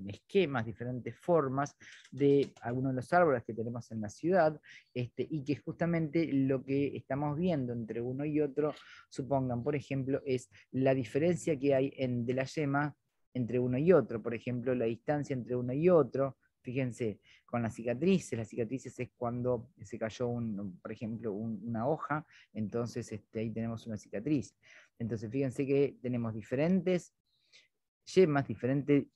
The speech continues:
diferenciación en cuanto a cómo está la yema puesto según la especie del árbol. ¿Se acuerdan que decíamos antes que, por ejemplo, la, eh, las raíces dependían de las especies? Bueno, l-, en el caso de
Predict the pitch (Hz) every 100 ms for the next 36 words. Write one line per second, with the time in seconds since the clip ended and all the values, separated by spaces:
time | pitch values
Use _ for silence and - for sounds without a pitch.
0 | _ 120 113 117 120 117 113 107 - 107
1 | - 170 190 143 120 110 - 120 113 120
2 | 123 123 131 120 117 117 117 - - -
3 | _ 175 175 165 156 151 143 147 147 135
4 | 131 123 - 131 123 123 123 113 - 117
5 | - 135 - 113 107 101 104 104 123 139
6 | 135 120 120 127 117 131 131 123 - 120
7 | 117 - - - - 113 117 143 139 127
8 | 131 120 113 110 107 - 110 107 107 107
9 | 113 113 120 135 131 123 101 117 117 113
10 | 120 110 143 147 117 113 110 101 - -
11 | - 117 120 117 120 117 117 120 127 -
12 | 123 117 110